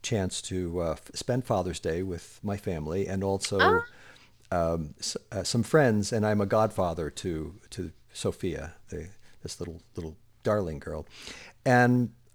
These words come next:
Speaker 1: we just have this wonderful breakfast, and, and I like to cook it. I like it.
Speaker 2: <laughs>
Speaker 1: And so it's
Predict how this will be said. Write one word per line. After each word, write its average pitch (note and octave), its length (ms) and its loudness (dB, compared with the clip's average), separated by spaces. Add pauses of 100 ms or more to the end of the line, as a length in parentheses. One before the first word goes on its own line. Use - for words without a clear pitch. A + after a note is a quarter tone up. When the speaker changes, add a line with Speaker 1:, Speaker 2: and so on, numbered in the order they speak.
(1000)
Speaker 1:
we C3+ 200 0
just C3+ 220 0
have D3 180 4
this - 300 0
wonderful B2+ 340 2
breakfast, C3+ 420 4
and, C3+ 200 4
and D3+ 100 2
I E3 120 8
like F3 260 6
to D3 80 2
cook G#3 260 2
it. - 160 -4 (240)
I B2+ 120 4
like B2 280 4
it. - 220 -4 (180)
Speaker 2:
<laughs> - 200 -6
Speaker 1:
And B2+ 160 2
so C#3+ 280 6
it's - 340 -2